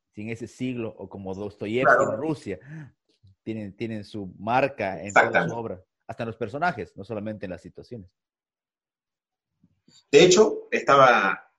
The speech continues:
Speaker 2: estaba más o menos leyendo un poco sobre eso, que Fedor Dostoyevsky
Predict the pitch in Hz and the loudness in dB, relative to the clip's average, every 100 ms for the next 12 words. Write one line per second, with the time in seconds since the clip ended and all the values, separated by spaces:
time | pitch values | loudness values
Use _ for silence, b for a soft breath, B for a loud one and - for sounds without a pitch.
0 | _ _ _ _ 110 - 127 120 117 120 | _ _ _ _ -2 6 8 8 4 2
1 | 120 123 110 104 113 117 123 123 127 139 | 4 2 2 0 0 0 -2 -4 -4 -4
2 | 139 110 - _ _ _ _ b b _ | -2 -4 -6 _ _ _ _ b b _
3 | _ 117 - 147 156 117 113 - 110 120 | _ 0 6 8 8 6 -2 0 2 2
4 | 139 - 165 - | -2 -4 -4 -4